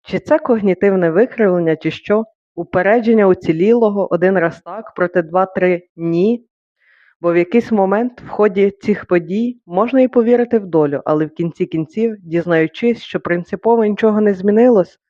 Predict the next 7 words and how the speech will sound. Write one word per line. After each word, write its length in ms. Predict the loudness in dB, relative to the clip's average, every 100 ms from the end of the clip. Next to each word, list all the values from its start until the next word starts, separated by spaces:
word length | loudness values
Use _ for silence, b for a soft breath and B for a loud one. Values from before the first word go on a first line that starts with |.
| _ _
розумієш, 800 | -6 -6 -4 -4 2 2 0 -6 _ _ _ _
що 180 | -6 -4
це 200 | -2 0
або 300 | 0 2 2
неймовірний 640 | 2 2 2 2 2 0
збіг 260 | 0 -2 -2
обставин 600 | -2 -6 -10 -8 -4 -6